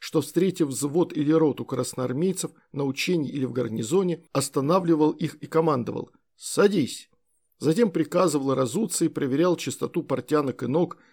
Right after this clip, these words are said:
утверждая, что здоровые ноги – главное оружие красноармейца. Перед войной Запорожец возвысился до поста начальника главного политического управления Р К К А,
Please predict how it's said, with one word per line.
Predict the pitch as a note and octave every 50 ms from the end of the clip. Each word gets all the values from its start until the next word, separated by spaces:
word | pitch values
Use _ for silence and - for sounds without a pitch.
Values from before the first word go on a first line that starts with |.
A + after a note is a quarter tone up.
| _ _
утверждая, | - D3+ C#3 - D3+ D3 D3 - - D3 E3+ E3 D3+
что | C#3 - - C#3
здоровые | A#2+ A#2 C#3+ C#3+ D3+ D3 A#2+ B2+ B2 A#2
ноги – | C#3 E3 F3 D3 D3 C3+ - - _ _ _ _
главное | - A#2+ B2+ C#3 D#3 E3 D3+ C3+ C3+ C3+
оружие | - - C3 C3 C3+ D3 C3+ - B2+ B2+
красноармейца. | - C#3 C3+ B2+ - - C3 C3 C3 B2+ A#2+ A#2 - - - - - - _ _ _ _ _ _ _ _ _ _ _ _ _ _ _ _ _
Перед | - E3 F3 F3 C#3+
войной | D#3+ F#3 F#3 G#3 A3 G#3
Запорожец | D#3+ F3 - - E3 E3+ F#3+ F#3+ D3 D3 - -
возвысился | D3 D3+ C#3+ C3 D3 F#3 F3+ - - D3+ C#3+ - D#3
до | C#3+ C#3
поста | C3+ - C3+ C3 - - E3
начальника | E3 D3 C3+ C#3 - D#3 D#3 D3 C3+ C3+ C3+
главного | C3 B2 B2+ C#3+ D3+ C#3+ C3+ C3+ B2 C3 B2+
политического | - C3+ B2 B2 A#2+ - - C#3+ - - - - C3+ C3+
управления | C#3 C3 C3+ C3 B2+ B2+ A#2+ C#3 C#3 C3+ C3+ C3 - -
Р | - C3+ B2
К | - - B2+
К | - -
А, | C#3 C#3+ C3 A2 - -